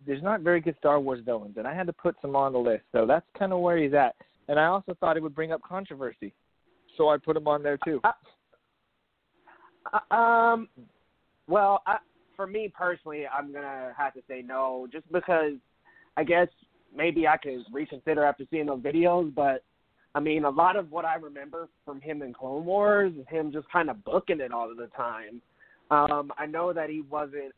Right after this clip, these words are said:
Speaker 2: a Force sensitive, but he was, like, super, super good, uh, lightsaber user, but he still was, like, overpowered by Jedi Masters. So I just, I don't know. I, I never got enough of Grievous to really, I guess,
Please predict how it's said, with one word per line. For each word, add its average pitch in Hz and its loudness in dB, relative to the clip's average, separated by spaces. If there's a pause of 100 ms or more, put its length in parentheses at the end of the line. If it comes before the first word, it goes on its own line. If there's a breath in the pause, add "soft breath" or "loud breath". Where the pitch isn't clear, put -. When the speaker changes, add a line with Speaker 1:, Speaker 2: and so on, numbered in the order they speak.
Speaker 2:
a 127 -12 (160)
Force 147 0 (120)
sensitive, 175 0
but 139 2
he 151 0
was, 139 2
like, 127 0 (640)
super, 202 4
super 165 -2
good, 147 2
uh, 135 0
lightsaber 139 -2
user, 120 -12 (560)
but 170 0
he 175 -4
still 208 2
was, 196 -4
like, 185 0 (140)
overpowered 170 2
by 147 -4
Jedi 143 -4
Masters. 143 -8
So 131 -4
I 127 -2
just, 147 -8 (220)
I 151 6
don't 156 2
know. 151 4
I, 131 0
I 139 0
never 147 -2
got 143 2
enough 135 -4
of 165 -2
Grievous 170 0 (140)
to 151 -4
really, 135 -4 (1800)
I 151 6
guess, 147 0